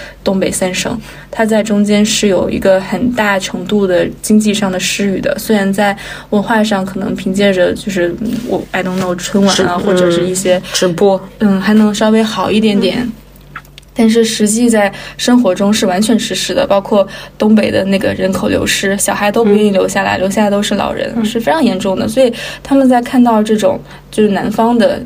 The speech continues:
Speaker 1: 所谓的经济强省
Speaker 2: 嗯。
Speaker 1: 和经济上比较强势的地区的人过来的时候，其实内心或多或少还是，我觉得心情是比较复杂的。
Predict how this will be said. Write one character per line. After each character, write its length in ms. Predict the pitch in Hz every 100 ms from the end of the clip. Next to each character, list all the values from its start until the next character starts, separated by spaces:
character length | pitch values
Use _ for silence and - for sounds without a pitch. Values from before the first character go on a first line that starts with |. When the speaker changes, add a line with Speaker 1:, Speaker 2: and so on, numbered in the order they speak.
| -
Speaker 1:
所 160 | -
谓 160 | 180 208
的 100 | 190
经 220 | 190 220
济 160 | 226 214
强 260 | - 185
省 260 | 202 - -
Speaker 2:
嗯。 340 | - 208 196 220
Speaker 1:
和 100 | 196
经 160 | 214
济 140 | 233 233
上 240 | 220 202
比 60 | -
较 120 | -
强 240 | - 240
势 280 | - - 214
的 420 | 196 196 - - - - - - -
地 140 | - 220
区 200 | - 226
的 140 | 208
人 160 | - -
过 140 | 240
来 160 | 214 -
的 100 | -
时 200 | - -
候， 200 | - - - - -
其 120 | 247
实 140 | 262
内 160 | 277 254
心 340 | 247 262 262 285 - - - -
或 160 | - 311
多 140 | 330
或 160 | 349 277
少 260 | - -
还 140 | 214 196
是， 400 | - 214 190 - - - -
我 120 | 202
觉 160 | 190
得 240 | 190 233 202 190 - - - - - 247
心 200 | - 311
情 200 | 254 233
是 120 | 285
比 80 | 220
较 160 | -
复 220 | 220 320
杂 220 | 262 -
的。 120 | -